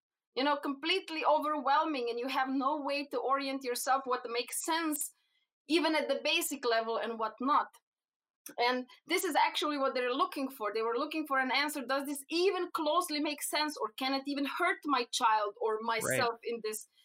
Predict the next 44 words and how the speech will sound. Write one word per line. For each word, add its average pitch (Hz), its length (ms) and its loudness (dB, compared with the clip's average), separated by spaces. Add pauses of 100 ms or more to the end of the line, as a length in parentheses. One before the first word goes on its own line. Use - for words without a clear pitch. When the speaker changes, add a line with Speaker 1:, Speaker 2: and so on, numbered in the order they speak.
(200)
Speaker 1:
health 254 220 4
situation? 214 680 -2 (400)
And 226 120 0
so 285 280 4
my 277 320 2
idea, 285 300 0
my 269 400 2
thought 277 240 0
was, 262 200 -2 (680)
if 262 140 -4
we 311 120 -2
could 311 220 -6
at 262 180 -2
least 330 400 0
help 285 520 2
them 277 240 0
through 294 240 -2
these 285 220 -2
first 330 380 0 (140)
hurdles, 247 500 0
you 220 120 -4
know, 247 240 0 (300)
to - 160 0
answer 320 400 2
these 294 240 -2
first 320 500 0
basic 277 420 0
questions, 226 760 -2 (560)
not 277 280 6
to 294 80 -2
give 247 360 -2
them 220 300 2
an 214 140 -2
instant 254 580 -4
answer 247 380 0
for 208 240 -4
all 233 220 4
of 226 80 -4
their 220 100 -2
Speaker 2:
Mm-hmm. - 140 0
Speaker 1:
health - 200 0
issues, 214 360 -4
but 226 180 -6 (100)
to 240 100 -6